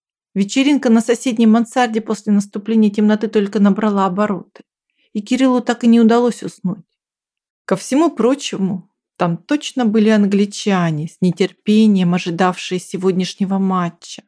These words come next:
И Кир ворочался с боку на бок, съедаемый муками совести. Он был виноват со всех сторон. Как ни крути.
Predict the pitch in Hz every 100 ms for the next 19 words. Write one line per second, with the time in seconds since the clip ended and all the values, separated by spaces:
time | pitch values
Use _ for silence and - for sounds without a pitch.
0 | _ _ _ _ _ _ 180 - 220 196
1 | 220 226 220 202 202 202 196 196 196 214
2 | 202 185 170 - - - - 196 190 196
3 | 190 190 185 196 196 196 - 185 185 -
4 | _ 226 _ _ _ _ _ _ - 220
5 | 190 196 185 190 190 190 - - 170 -
6 | 180 - 185 180 175 160 - _ _ _
7 | _ _ _ - _ 220 202 220 220 -
8 | - 175